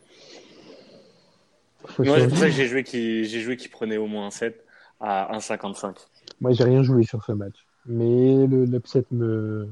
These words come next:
Speaker 1: l'upset me fait de l'œil. Il me fait des
Speaker 2: Écoute,
Speaker 1: clins d'œil de là-bas.
Speaker 2: si Gulbis, euh, Gulbis a déjà fait des upsets, euh, en Grand Chelem, il a l'expérience pour, il a, il a toujours eu un talent fabuleux, un service qui peut être, euh,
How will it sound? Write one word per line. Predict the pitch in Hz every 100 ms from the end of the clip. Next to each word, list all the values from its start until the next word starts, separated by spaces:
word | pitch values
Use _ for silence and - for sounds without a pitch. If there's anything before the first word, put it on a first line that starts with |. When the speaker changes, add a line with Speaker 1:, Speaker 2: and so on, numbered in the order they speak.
| 113
Speaker 1:
l'upset | 135 135 127 180 175
me | 139
fait | 123 135
de | 127
l'œil. | 131 117 110
Il |
me | 113
fait | 127
des | 123
Speaker 2:
Écoute, | 123 -
Speaker 1:
clins | 131
d'œil | 131 127
de | 117
là-bas. | 107 101 104 104
Speaker 2:
si | - - - 147
Gulbis, | 147 143 147 165 - - _ _ _
euh, | - 110 107
Gulbis | 120 123 143 -
a |
déjà | 107 110 117
fait | -
des | 113 107
upsets, | 104 - 117 110 -
euh, | 101 95 92 92
en | - 104
Grand | 95 98
Chelem, | - 113 113
il | 104
a | 101
l'expérience | 101 - 113 101 104 -
pour, | - 120 120 -
il | 110
a, | 110 107 101 95 95 98
il | 104 95
a | 92
toujours | - 120 123 120
eu | 123 120 104
un | 92 95 95
talent | - 113 107
fabuleux, | - 117 104 107 120 - - - _ -
un | 113
service | - 135 123 127 123
qui | - 117
peut | - 104
être, | 104 - - -
euh, | 101 95 92 92 92